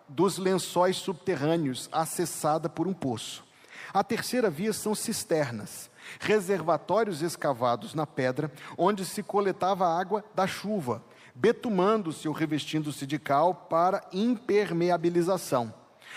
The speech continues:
Porém, como você pode conferir em outro texto bíblico, lá também em Jeremias trinta e oito, seis, era onde se ajuntava sujeira. Água de cisterna frequentemente não é muito apropriada para o consumo, se não for filtrada primeiro.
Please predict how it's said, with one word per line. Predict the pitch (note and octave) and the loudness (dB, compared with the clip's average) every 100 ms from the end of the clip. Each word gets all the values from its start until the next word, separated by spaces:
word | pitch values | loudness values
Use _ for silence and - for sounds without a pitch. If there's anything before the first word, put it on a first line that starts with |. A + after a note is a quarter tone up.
| - | 2
Porém, | A#3 C4 | 4 4
como | C4+ B3 | 2 -2
você | A3 G3+ F#3+ | -2 -2 -2
pode | - E3+ | 0 -2
conferir | - D#3 D3 D#3 | -2 -2 2 2
em | C#3+ | 4
outro | D3+ E3 | 0 0
texto | - C3 - | -2 -4 -2
bíblico, | A#2+ E3 D#3+ C3+ - A2 - - | 0 0 0 -4 -6 -10 -12 -2
lá | C#3 D#3+ | 2 2
também | D#3 C3 C#3+ | 0 -2 0
em | |
Jeremias | B2 B2+ A#2+ C3 B2 | 0 -2 -2 -2 -4
trinta | - C3+ B2 | -4 -4 -2
e | |
oito, | A#2+ B2 | -2 -2
seis, | - F#3 G3 E3 - E3 | 0 2 2 -2 -12 -10
era | - F#3+ G3+ G#3 | 0 2 2 0
onde | F#3+ G#3 F3+ | 0 0 -2
se | F3 - G3+ | -6 0 2
ajuntava | G3 E3+ F#3 F3+ F3+ F3 | 2 -2 -2 0 0 -2
sujeira. | - G#3 C#3+ C#3 F3+ C#3+ G2+ - _ _ | -6 -6 -2 2 2 0 -6 -14 _ _
Água | - G3+ G3+ | -2 0 0
de | F3 F3 | -2 -4
cisterna | - - D#3+ F#3 F3+ | -8 -4 0 2 0
frequentemente | - F3+ F3 G#3 A3+ F3 F3+ G3 | -2 -2 -2 -2 -4 -2 -2 -2
não | G#3 G#3 | -2 0
é | G3+ | 0
muito | F#3+ G3 G3 | 0 -2 -4
apropriada | - F#3+ F#3+ D#3+ D3+ D#3+ D#3 | -4 -4 0 2 2 2 -4
para | - D#3+ E3 | 0 0 0
o | |
consumo, | - F3+ - - G#3+ A3 | -4 -6 -6 -4 -2 -2
se | C#3+ C#3 | -2 -4
não | C3+ | -6
for | - C#3 | -4 -6
filtrada | - B2+ C3+ B2+ A#2+ | -4 -4 0 0 -2
primeiro. | - A#2+ A#2+ G#2 | -6 -4 -4 -6